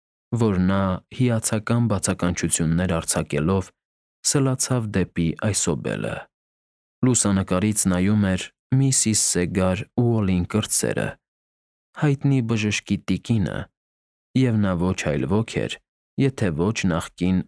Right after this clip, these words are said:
Ռոդա Քիմբերը։ Ռոդային հաջողվել էր ժամանակի ընթացքում իրականացնել իր սնափառ երազանքը՝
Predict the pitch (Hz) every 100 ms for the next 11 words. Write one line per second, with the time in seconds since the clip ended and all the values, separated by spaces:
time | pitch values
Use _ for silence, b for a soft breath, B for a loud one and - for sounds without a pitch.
0 | _ 113 113 92 80 80 - - 50 50
1 | 50 50 - - _ _ _ _ _ _
2 | _ - 139 143 127 113 104 101 98 101
3 | 110 127 107 90 101 95 98 101 - 113
4 | 107 104 - - 104 - 104 92 92 87
5 | 92 - 101 92 - 104 - - 104 98
6 | - 90 85 80 80 82 58 57 78 -